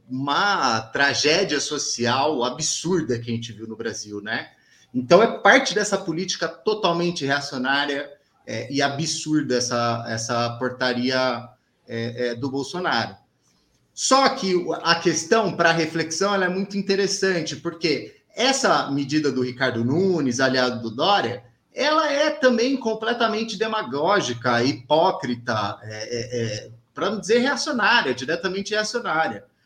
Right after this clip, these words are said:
Porque se a gente for pensar, a, tanto a prefeitura como o governo do estado de São Paulo nunca promoveram vacinação em massa, né? Uma medida mínima pra você identificar onde estão os,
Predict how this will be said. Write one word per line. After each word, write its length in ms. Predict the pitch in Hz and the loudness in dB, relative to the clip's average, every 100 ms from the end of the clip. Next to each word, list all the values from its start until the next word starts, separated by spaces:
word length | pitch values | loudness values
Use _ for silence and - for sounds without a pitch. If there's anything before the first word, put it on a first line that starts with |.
| _ _ | _ _
Porque 400 | - 185 233 233 | -4 2 2 2
se 120 | 233 247 | 2 0
a 40 | |
gente 220 | 240 247 | 0 0
for 180 | 247 247 | 2 2
pensar, 400 | 247 226 190 143 | 2 0 2 2
a, 200 | - 135 | 2 -2
tanto 420 | - - 226 269 | -4 0 0 2
a 40 | 359 | -2
prefeitura 580 | 196 175 131 196 220 | -2 -2 -4 -2 -2
como 220 | 190 160 151 | -2 -4 -2
o 40 | |
governo 360 | 151 143 147 143 | -2 0 -4 -6
do 80 | |
estado 260 | - 143 143 | -8 -4 -4
de 80 | - | -4
São 180 | 135 117 | -6 0
Paulo 480 | 151 185 220 226 - _ _ | 2 2 0 -6 -16 _ _
nunca 360 | - 226 370 - | -6 -6 -2 -4
promoveram 800 | - 185 165 123 156 175 185 170 | 0 0 0 0 2 2 0 -2
vacinação 640 | 147 - 175 165 - 165 165 | -2 -2 -2 -4 -2 -2 0
em 100 | 151 | 2
massa, 500 | 131 117 117 117 - - - _ _ _ | 2 2 -2 -8 -12 -14 -18 _ _ _
né? 340 | 113 131 - - _ _ - | -6 -6 -6 -14 _ _ -6
Uma 200 | 123 139 | -2 0
medida 440 | 151 131 151 208 | 0 0 0 0
mínima 600 | 190 160 196 226 226 - | 0 0 0 0 -2 -2
pra 140 | 156 | -4
você 300 | 135 139 147 | -4 -4 -2
identificar 800 | 143 139 135 156 156 - 147 170 | -2 -2 -4 -6 -6 -2 0 0
onde 240 | 143 139 139 | -2 -4 -6
estão 440 | 127 135 139 165 | -4 -2 -2 -6
os, 460 | 156 - - - | -8 -10 -12 -14